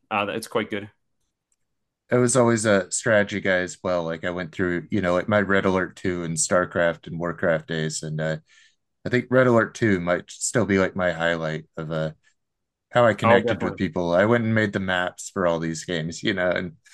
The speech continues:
Speaker 2: and got into the mod communities for them. D-, did you get involved with any of that?
Speaker 1: Yeah, uh, I made some Warcraft two and StarCraft and Warcraft three maps. Those, I guess that would be my first experience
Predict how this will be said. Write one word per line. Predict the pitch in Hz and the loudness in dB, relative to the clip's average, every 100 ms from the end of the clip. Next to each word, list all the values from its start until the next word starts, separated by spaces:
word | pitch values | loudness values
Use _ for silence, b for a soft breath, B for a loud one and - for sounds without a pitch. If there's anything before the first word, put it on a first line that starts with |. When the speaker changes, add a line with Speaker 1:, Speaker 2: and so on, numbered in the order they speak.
| B _ - | B _ -6
Speaker 2:
and | 101 | 0
got | 98 92 | 2 2
into | 92 90 | -2 -2
the | |
mod | 90 87 85 - | -2 0 0 -4
communities | - 82 80 78 80 | -10 -8 -6 -6 -6
for | - 82 | -8 -8
them. | 82 80 | -6 -8
D-, | - - | -10 -6
did | 113 | -2
you | 104 | 0
get | 101 104 | 0 0
involved | 101 98 98 98 | 0 0 0 -2
with | 101 90 | -8 -6
any | 95 95 | -8 -4
of | 87 | -2
that? | 101 - _ _ _ _ 202 | -2 -4 _ _ _ _ 0
Speaker 1:
Yeah, | 220 - _ | 0 0 _
uh, | 170 156 | 4 6
I | 175 185 | 6 2
made | 185 156 | -2 -2
some | - 160 143 | -2 0 0
Warcraft | 139 139 143 127 - | -2 0 0 0 -2
two | - 123 120 | -4 -4 -2
and | 110 | -4
StarCraft | 110 120 110 113 110 104 107 | 0 2 2 0 -2 -2 -6
and | 107 | -6
Warcraft | 107 - 107 - | -4 -2 -4 -4
three | 123 113 | -6 -4
maps. | 113 120 - - | -4 -6 -8 -10
Those, | 131 117 113 | -6 -4 -4
I | 127 | -4
guess | 117 | -2
that | 123 | 0
would | 117 | 0
be | 110 | 0
my | 107 | -4
first | 107 113 101 104 | -4 -6 -8 -10
experience | - 127 117 104 - | -8 -4 -2 -4 -8